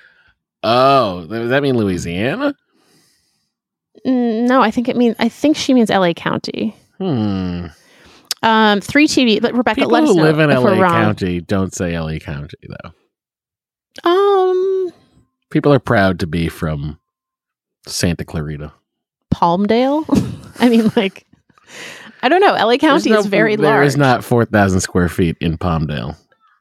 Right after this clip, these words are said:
Speaker 1: They don't
Speaker 2: That's
Speaker 1: put that
Speaker 2: true.
Speaker 1: many trailers together.
Speaker 2: Three T Vs, two fifty-inch T Vs in the office, and bedroom, and a sixty-inch in the living room.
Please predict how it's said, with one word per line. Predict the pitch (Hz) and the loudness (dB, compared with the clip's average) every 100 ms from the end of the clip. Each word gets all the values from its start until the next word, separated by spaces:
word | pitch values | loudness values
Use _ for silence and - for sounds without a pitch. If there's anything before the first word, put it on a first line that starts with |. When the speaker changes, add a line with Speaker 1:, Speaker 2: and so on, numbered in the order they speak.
| _ _ _ _ _ _ _ | _ _ _ _ _ _ _
Speaker 1:
They | 101 | -2
don't | 104 | 0
Speaker 2:
That's | 98 - | 0 -2
Speaker 1:
put | - | -2
that | 92 | -2
Speaker 2:
true. | |
Speaker 1:
many | 85 80 | -2 -2
trailers | - 95 85 82 76 | 0 0 0 0 -4
together. | - 69 60 71 - _ - - - - _ | -8 -8 -10 -12 -16 _ -20 -20 -20 -20 _
Speaker 2:
Three | _ - 233 269 311 302 - | _ -4 2 2 2 0 -2
T | - 277 | -2 2
Vs, | 214 214 208 202 - | 2 4 4 2 -2
two | - 247 247 | -2 0 2
fifty-inch | 233 226 214 208 - | -2 -2 -2 -2 -2
T | - | -2
Vs | 196 190 | 0 0
in | 196 | 0
the | 185 | 0
office, | 180 196 180 | 0 0 -4
and | - 185 | -4 -2
bedroom, | 220 240 220 | 0 0 0
and | 202 | -2
a | |
sixty-inch | 185 196 - - 180 170 - - 196 | -6 -8 -10 -8 -6 -6 -8 -10 -8
in | 175 | -8
the | 170 | -8
living | 190 220 | -6 -4
room. | 226 226 220 | -2 0 -2